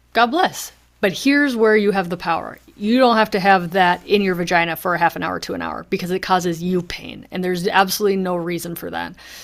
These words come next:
So be like, "What do we need to get you to where you need to be so we can be in the vagina for only, like, three minutes or how much I can tolerate?"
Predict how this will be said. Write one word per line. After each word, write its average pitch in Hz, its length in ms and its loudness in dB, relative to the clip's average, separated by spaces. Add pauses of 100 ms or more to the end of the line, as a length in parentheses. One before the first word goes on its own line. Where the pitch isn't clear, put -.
So - 140 -2
be 202 140 4
like, 190 200 2
"What 254 240 4
do 311 100 4
we 254 140 4
need 214 340 2
to 202 80 -2
get 214 340 6
you 214 320 2
to 214 140 -4
where 202 140 4
you 196 100 6
need 185 120 0
to 175 40 -2
be 208 300 0
so - 160 -2
we 196 140 0
can 190 160 -2
be 190 180 2
in 180 60 2
the 170 80 -4
vagina 180 400 0
for - 240 -4
only, 175 380 -6 (180)
like, 170 220 -6
three 190 200 0
minutes - 400 -8
or 170 120 -2
how 180 120 -2
much 175 220 -6
I 165 120 0
can 175 200 -10
tolerate?" - 440 -10